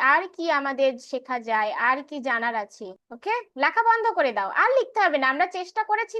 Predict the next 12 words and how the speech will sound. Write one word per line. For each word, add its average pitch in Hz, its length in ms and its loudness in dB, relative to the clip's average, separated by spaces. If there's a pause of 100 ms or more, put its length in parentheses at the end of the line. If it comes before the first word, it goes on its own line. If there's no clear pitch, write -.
তো, 392 160 -2
তাহলেই 294 460 -2
হবে। 185 280 -8 (680)
চেষ্টা 294 300 0
করেছি 392 460 -2
আমরা, 381 320 4 (120)
তাহলেই 302 500 2
হবে। 180 300 -6 (540)
এইবার 311 520 4 (100)
দেখো, 220 320 -2
আমরা 233 280 0
যেইটার 294 680 2